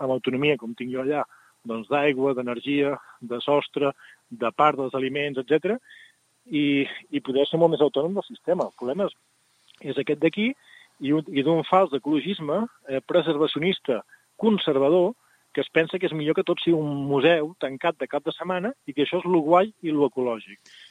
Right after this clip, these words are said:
I, a més a més, en una terra que no és l'Amazones, sinó que és Catalunya, que està tota terrassada i que havia estat tota humanitzada durant dos mil o tres mil anys. Llavors, el, el tema és com tornar-hi, i hi ha moltes, moltes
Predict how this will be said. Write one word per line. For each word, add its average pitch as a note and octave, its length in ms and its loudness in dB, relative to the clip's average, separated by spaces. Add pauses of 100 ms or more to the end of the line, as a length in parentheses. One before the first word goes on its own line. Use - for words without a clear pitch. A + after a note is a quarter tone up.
I, B2+ 80 -4
a - 60 -6
més C#3+ 100 0
a D#3+ 80 2
més, E3+ 160 0
en E3+ 80 0
una E3+ 160 0
terra G3 320 0
que F3+ 80 -8
no C3+ 140 -8
és - 20 -8
l'Amazones, D3+ 540 -4
sinó B2+ 100 -12
que A#2+ 140 -8
és - 80 -16
Catalunya, G3 420 0
que - 140 -6
està - 160 -10
tota D#3+ 180 2
terrassada C#3 640 0 (340)
i C#3 80 -6
que - 80 0
havia D3 160 2
estat F#3 160 -2
tota F#3+ 240 0
humanitzada D3 640 0
durant C#3 340 2
dos B2 160 -6
mil F#3 240 -4
o C#3+ 160 -4
tres B2+ 160 0
mil D#3 160 -2
anys. A3 320 -2 (640)
Llavors, B2 240 2
el, B2+ 80 4 (220)
el A2+ 100 -8
tema D#3 160 4
és - 160 -2
com D#3 160 4
tornar-hi, F3 480 0 (320)
i C3 140 -6
hi - 20 2
ha C3 80 2
moltes, C3 480 -2 (560)
moltes A#2+ 240 -6